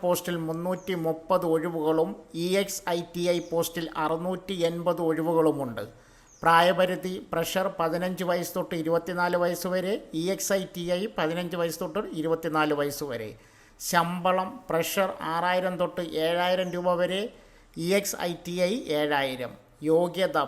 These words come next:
പ്രഷർ, ഫിറ്റർ, ഇലക്ട്രീഷ്യൻ, മെഷീനിസ്റ്റ്, carpenter, painter and welder, എം എൽ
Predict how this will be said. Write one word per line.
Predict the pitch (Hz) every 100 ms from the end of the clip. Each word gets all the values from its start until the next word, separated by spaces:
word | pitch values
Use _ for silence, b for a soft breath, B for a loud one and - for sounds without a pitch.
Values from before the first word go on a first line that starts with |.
| -
പ്രഷർ, | 147 - 180 233 - - -
ഫിറ്റർ, | 165 156 - 196 214 - - 156
ഇലക്ട്രീഷ്യൻ, | 156 160 180 175 196 208 - - -
മെഷീനിസ്റ്റ്, | 151 - 175 185 - 185 214 -
carpenter, | 147 156 - 180 180 185 220 226 -
painter | 160 170 180 190 180
and | 156
welder, | 156 165 165 190 254 B B B B - 160
എം | 160
എൽ | 180